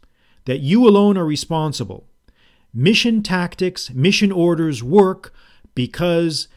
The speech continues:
they take into account these psychological factors. When someone is given a task to do, when someone is given a task to do, they will use their own initiative. They will use their own problem-solving capabilities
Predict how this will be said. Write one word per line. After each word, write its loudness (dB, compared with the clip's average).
they -4
take -2
into -4
account -6
these -8
psychological -6
factors. -10
When -2
someone 2
is 2
given 2
a -6
task -4
to -2
do, 2
when -2
someone 2
is 2
given 0
a -4
task -4
to -8
do, 2
they 2
will 6
use 2
their 2
own 2
initiative. 0
They 2
will 2
use 0
their -2
own -2
problem-solving 0
capabilities -4